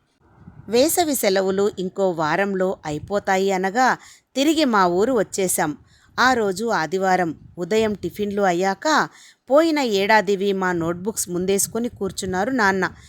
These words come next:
మా పాత పుస్తకాల్లో నుంచి ఏమీ రాయని ఖాళీ కాగితాలను నీట్‌గా చింపి వాటితో కొత్త పుస్తకాలు కుడుతున్నారు.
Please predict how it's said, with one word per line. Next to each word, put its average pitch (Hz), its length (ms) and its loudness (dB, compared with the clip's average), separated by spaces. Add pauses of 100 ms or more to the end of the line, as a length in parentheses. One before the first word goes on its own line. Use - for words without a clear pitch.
(240)
మా 285 140 4
పాత 202 440 -4
పుస్తకాల్లో 208 520 -2
నుంచి 190 340 -4
ఏమీ 196 460 0
రాయని 175 420 -2
ఖాళీ 170 400 -6
కాగితాలను 185 800 0 (340)
నీట్‌గా 208 460 -2
చింపి 196 580 -4 (300)
వాటితో 226 480 0
కొత్త 180 280 -8
పుస్తకాలు 214 560 -4
కుడుతున్నారు. 214 720 0